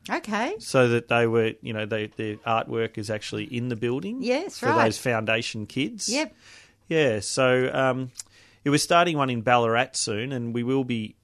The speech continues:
Speaker 2: hopefully going to that meeting with the kids. Um, that, that's an interesting site out, out at Ballarat. I hadn't been to Ballarat for ages and
Speaker 1: Okay.
Speaker 2: ages. Um, I went out there late last year when, once we knew this job was coming along,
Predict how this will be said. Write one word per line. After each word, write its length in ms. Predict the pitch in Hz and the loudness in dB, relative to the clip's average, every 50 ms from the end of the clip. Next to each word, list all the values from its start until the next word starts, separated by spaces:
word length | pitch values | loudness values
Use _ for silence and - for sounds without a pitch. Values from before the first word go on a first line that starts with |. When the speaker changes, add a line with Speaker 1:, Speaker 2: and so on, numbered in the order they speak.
| _ _ _ - | _ _ _ -8
Speaker 2:
hopefully 540 | 110 123 127 123 - - 113 101 110 143 170 | -4 -4 -4 -4 -4 -6 -4 -4 -4 -4 -2
going 320 | - 131 117 113 113 107 | 0 2 2 2 0 -2
to 80 | 104 98 | -4 -2
that 180 | 110 107 110 - | -2 -4 -2 -2
meeting 460 | 110 107 110 117 - 180 214 262 247 _ _ - | -4 -4 -4 -4 -4 -8 -8 -8 -10 _ _ -10
with 220 | - 117 113 - - | -6 -6 -6 -6 -8
the 80 | 110 | -14
kids. 580 | 101 - - 127 165 226 - - - - - - _ _ _ _ _ _ - | -8 -6 -6 -6 -6 -6 -10 -10 -10 -10 -12 -16 _ _ _ _ _ _ -14
Um, 420 | 143 113 113 107 107 104 104 104 101 _ _ _ _ - - - _ _ _ _ _ _ | -10 -8 -8 -8 -8 -10 -12 -14 -16 _ _ _ _ -20 -20 -20 _ _ _ _ _ _
that, 240 | 156 135 135 - - | 2 2 2 2 4
that's 240 | 147 147 143 - - | 2 2 2 2 -2
an 80 | 120 | 0
interesting 460 | 120 123 120 - 113 - - 120 104 104 | 0 0 -2 -4 -8 -8 -6 -6 -6 -6
site 480 | - - 117 107 120 160 196 - - - _ _ _ _ _ _ _ _ | -4 -4 -2 -2 -2 -2 -4 -6 -10 -20 _ _ _ _ _ _ _ _
out, 180 | - 113 113 110 110 - - - | -6 -4 -4 -4 -6 -10 -10 -8
out 160 | 113 110 110 | -6 -6 -6
at 100 | 107 - | -8 -8
Ballarat. 440 | - 110 107 104 101 104 117 147 - - | -6 -4 -4 -4 -2 -2 -4 -4 -4 -4
I 180 | 135 123 123 - | -4 -6 -6 -8
hadn't 340 | - 113 143 151 127 120 104 | -6 -2 -2 -2 -2 -4 -8
been 200 | 92 104 107 131 | -4 -4 -4 -4
to 60 | 117 101 | -4 -4
Ballarat 360 | 101 95 92 87 87 95 101 | -4 -4 -4 -4 -4 -6 -8
for 200 | - - - 90 | -10 -14 -14 -12
ages 460 | 90 98 117 139 143 127 - - - | -10 -8 -8 -8 -8 -10 -12 -14 -12
and 100 | - 92 | -8 -4
Speaker 1:
Okay. 320 | 196 233 - 123 - 175 190 | -4 -4 -2 -2 -4 -4 -4
Speaker 2:
ages. 300 | - - - - - - _ - - | -6 -8 -12 -14 -14 -16 _ -12 -8
Um, 380 | 120 104 104 101 101 98 95 - - - - - - - _ | -6 -6 -4 -4 -6 -8 -10 -14 -20 -20 -20 -20 -20 -4 _
I 80 | 113 120 | 2 4
went 180 | 131 139 139 | 6 6 6
out 220 | 135 127 123 120 - | 6 6 6 4 2
there 180 | 131 113 110 | 0 0 0
late 280 | 107 113 117 127 135 - | 0 2 0 0 0 0
last 340 | 135 120 113 110 107 - - | 0 0 0 0 -2 -4 -6
year 320 | 117 113 113 110 107 107 - _ | -4 -4 -2 -4 -4 -6 -10 _
when, 280 | - 127 120 120 117 110 - | -8 -2 0 0 0 0 4
once 240 | 131 127 120 - - | 4 4 4 4 -2
we 80 | 117 | -4
knew 180 | 110 113 117 117 | -2 -2 -2 -2
this 200 | 104 107 101 - | -2 -4 -6 -4
job 220 | - 117 110 98 101 | -2 -2 -2 -2 -4
was 100 | 101 - | -8 -8
coming 320 | - - 110 101 95 98 101 | -6 -6 -6 -6 -6 -8 -8
along, 400 | 98 110 113 104 92 101 135 | -6 -4 -4 -6 -6 -10 -12